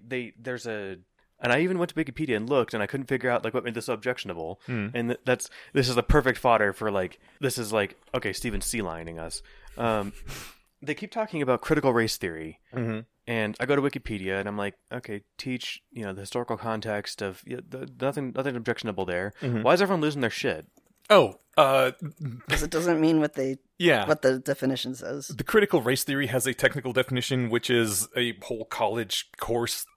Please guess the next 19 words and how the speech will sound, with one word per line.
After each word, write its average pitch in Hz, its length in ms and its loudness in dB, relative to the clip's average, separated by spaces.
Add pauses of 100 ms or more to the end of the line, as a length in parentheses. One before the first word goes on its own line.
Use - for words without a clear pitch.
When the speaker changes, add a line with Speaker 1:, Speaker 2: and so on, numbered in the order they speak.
(200)
Speaker 2:
thinking 123 580 -2
of 104 360 -4
ways 113 280 0
of 101 120 -4
looking 113 240 -2
at 107 60 -2
society, 107 460 -2 (360)
critical 202 340 0
race 147 220 0
theory 131 260 2
is 120 220 0
now 131 180 4
the 120 100 0
term 120 200 0
that 113 120 2
is 98 100 -6
used 107 160 -4
for 101 100 -8
wokeism. 87 380 -8